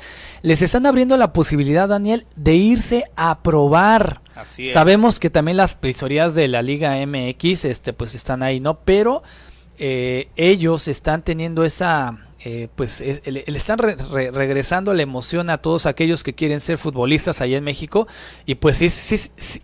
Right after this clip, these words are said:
Speaker 1: creo yo que sí le van a pegar una buena, le van a arrancar un buen pedazo de pastel a la Liga M X.
Speaker 2: Incluso también, así como lo está diciendo que Ensenada se está, ah, fortaleciendo de la mejor manera, pues hasta ya tienen un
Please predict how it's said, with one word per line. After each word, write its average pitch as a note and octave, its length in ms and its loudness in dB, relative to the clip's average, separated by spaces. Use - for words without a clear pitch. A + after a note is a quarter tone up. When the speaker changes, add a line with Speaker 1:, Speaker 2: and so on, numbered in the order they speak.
Speaker 1:
creo A3 200 6
yo G3 200 2
que E3 120 -2
sí G3+ 220 -2
le A3+ 80 2
van G3 220 0
a F#3+ 100 -4
pegar D3+ 300 0
una F#3 240 -2
buena, D#3 540 -4
le D3 100 4
van A3+ 140 2
a A#3 40 2
arrancar G3+ 340 0
un G3+ 100 -4
buen G3 140 -2
pedazo F3+ 340 0
de D3 100 -2
pastel E3+ 540 -2
a B2+ 100 -6
la B2 140 -2
Liga D3 260 0
M C3+ 220 -4
X. - 400 -12
Speaker 2:
Incluso C#3 460 -8
también, D3 280 -8
así D3+ 160 -10
como D#3+ 180 -12
lo C#3 40 -6
está C#3 140 -10
diciendo D#3 320 -8
que D#3+ 80 -12
Ensenada D#3 360 -8
se D#3 100 -14
está, D#3 400 -8
ah, B2 300 -4
fortaleciendo D3+ 640 -6
de F3 80 0
la D3+ 100 -2
mejor C#3 260 -8
manera, F3 360 -6
pues C3 200 -12
hasta B2 340 -8
ya C#3+ 240 -6
tienen E3 280 -6
un E3+ 220 -12